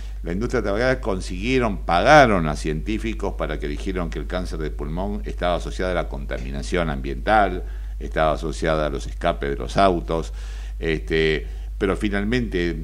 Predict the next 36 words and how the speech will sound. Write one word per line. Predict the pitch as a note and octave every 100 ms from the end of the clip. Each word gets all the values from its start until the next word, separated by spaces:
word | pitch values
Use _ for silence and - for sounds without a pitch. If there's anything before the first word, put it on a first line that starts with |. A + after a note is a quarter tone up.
| -
eh, | D2 A#1 A#1 G1+ D2+ D#2 D#2+ E2 D#2+
el, | D2 C2 - -
uno | G2 F#2
de, | F2+
un | F#2+ G2+
médico, | G2+ G#2+ G2+ - E2+ F2
un, | D#2 E2 D#2+ D#2 C#2+
diríamos, | E2 E2+ E2 -
el | D2+ C2+ - -
jefe | A2+ - G#2
de |
cirujanos, | - - C3 G2 D#2+
como | D#2 C2
se | D2+
llama | E2+ E2+ E2
ya, | F#2 F2 E2
al, | D2 -
al | D2+ -
que | B1+
sería | E2 F#2 E2+ D#2+
el | -
equivalente | D#2+ D#2+ F2+ E2+
del | C#2+
ministro | D#2+ E2+ - D#2
de | C#2+
Salud | D2+ D2 F#2 G2 - - - - - C#2+
de, | C2+ C2 B1 A#1+ G#1+ G#1
de, | A1+ A#1+ A1 G#1
de | A1
acá, | B1 F#2+ F2
de |
la | C#2+
Argentina, | A#1+ D#2+ E2 A2 B2 B2+ - - - -
eh, | F2 D#2+ D#2 -
y, | F#2 F#2+ -
digamos, | E2+ E2+ E2 D2+ -